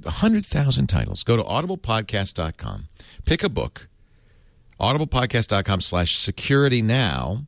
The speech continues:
will get you a month free. You'll be signing up for the Gold account. That's a book a month account, but your first month is free. Your first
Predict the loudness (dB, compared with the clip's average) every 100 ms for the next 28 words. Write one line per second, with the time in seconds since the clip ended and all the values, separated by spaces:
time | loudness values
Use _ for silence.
0 | -14 _ _ _ _ -4 0 0 2 2
1 | 4 2 0 -4 -2 -2 -2 -4 -2 0
2 | 2 2 2 -2 -4 -4 -2 0 0 0
3 | -2 0 0 0 -2 -2 -2 0 0 -2
4 | -6 -4 -4 -2 -4 -4 -2 0 0 2
5 | 2 2 0 -2 0 0 2 -2 -6 -20
6 | -20 -20 -20 -20 -4 0 2 2 2 2